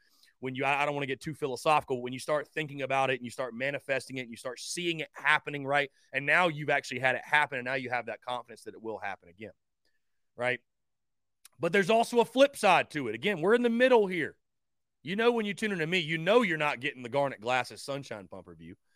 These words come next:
But I'm also not gonna be the negative doom and gloom, Debbie Downer. Let's, again, just nitpick and overanalyze. But my biggest gripe, and I talked about this on the podcast coming out of that game on Saturday, was just the, the passing game, guys.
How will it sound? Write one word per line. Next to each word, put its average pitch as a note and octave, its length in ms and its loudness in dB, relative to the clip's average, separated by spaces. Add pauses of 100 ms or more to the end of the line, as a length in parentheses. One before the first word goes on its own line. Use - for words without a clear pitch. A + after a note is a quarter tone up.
(440)
But F#3+ 120 4
I'm G#3 100 6
also A3+ 320 4
not F#3+ 260 4
gonna F3+ 140 0
be E3+ 160 0
the D#3 120 0
negative D3+ 600 2
doom D#3+ 280 -4
and C#3+ 160 -8
gloom, D3 440 -2
Debbie C#3+ 340 0
Downer. C#3 400 0
Let's, C#3 220 -2
again, C#3 280 -2
just A#2+ 200 -8
nitpick B2+ 440 -6
and A#2+ 80 -6
overanalyze. A#2+ 640 -2 (920)
But F#3+ 260 6 (240)
my C#3+ 160 0
biggest E3 440 0
gripe, D#3 340 2
and C#3 80 -4
I C3 60 -4
talked D#3 160 0
about C#3+ 120 -4
this C#3 120 -6
on C#3+ 80 -8
the A#2+ 60 -6
podcast C#3+ 520 2
coming D3 200 -6
out C3+ 100 -2
of C3 60 -8
that A#2+ 120 -10
game C#3 220 -4
on C3+ 100 -6
Saturday, E3 400 -4
was E3 160 -8
just E3+ 240 -8
the, F3 160 -10
the D3+ 60 -4
passing C3 400 -2
game, D2+ 200 -20
guys. C#2 240 -20